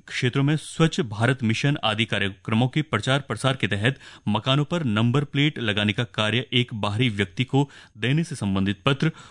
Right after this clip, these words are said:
सोशल मीडिया पर वायरल हुए थे। मुख्यमंत्री धामी ने इस मामले का संज्ञान लेते हुए कहा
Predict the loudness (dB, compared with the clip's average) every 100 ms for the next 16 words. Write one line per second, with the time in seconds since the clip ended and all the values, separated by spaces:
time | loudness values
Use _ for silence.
0 | -18 2 4 4 2 2 2 2 0 -2
1 | -2 0 0 0 -2 -6 -6 -10 _ -20
2 | -4 -2 2 0 0 -2 0 0 2 2
3 | 0 -4 -2 0 2 0 0 -2 0 0
4 | 0 0 -2 -2 -2 -2 0 -2